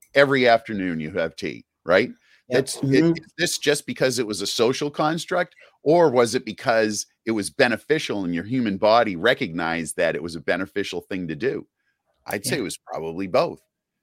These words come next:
Speaker 1: And so
Speaker 2: I
Speaker 1: people
Speaker 2: agree.
Speaker 1: consume tea thinking that,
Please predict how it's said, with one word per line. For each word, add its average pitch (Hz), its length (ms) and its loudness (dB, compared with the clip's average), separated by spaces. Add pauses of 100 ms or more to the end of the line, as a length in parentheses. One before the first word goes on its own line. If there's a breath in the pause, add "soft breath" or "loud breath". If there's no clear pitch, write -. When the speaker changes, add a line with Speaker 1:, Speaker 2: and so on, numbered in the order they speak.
Speaker 1:
And 95 120 -10
so 101 80 -4
Speaker 2:
I 90 40 -8
Speaker 1:
people 120 260 -4
Speaker 2:
agree. 123 220 -4
Speaker 1:
consume 120 360 -8
tea 113 520 -8 (260)
thinking 98 320 -6
that, 87 300 -2